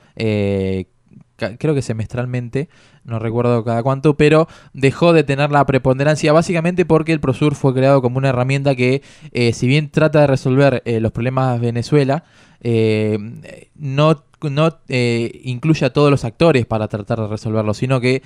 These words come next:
trata de resolverlo desde una óptica política, eh, conservadora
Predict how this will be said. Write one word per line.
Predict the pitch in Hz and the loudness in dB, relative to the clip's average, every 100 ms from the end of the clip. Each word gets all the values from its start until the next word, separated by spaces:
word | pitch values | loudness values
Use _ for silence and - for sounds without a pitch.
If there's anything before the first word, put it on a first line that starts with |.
| - - | -12 -8
trata | 123 123 127 | -4 0 2
de | |
resolverlo | 120 117 120 127 127 | 0 0 0 2 4
desde | 120 110 | 2 2
una | 113 117 | 0 0
óptica | 120 - 117 113 | -2 -4 -4 0
política, | 117 120 117 117 123 - - 143 | 0 0 -2 -2 -2 -4 -20 -10
eh, | 113 110 | -4 -2
conservadora | 104 110 - 110 113 135 131 123 | 0 -2 0 2 4 4 4 0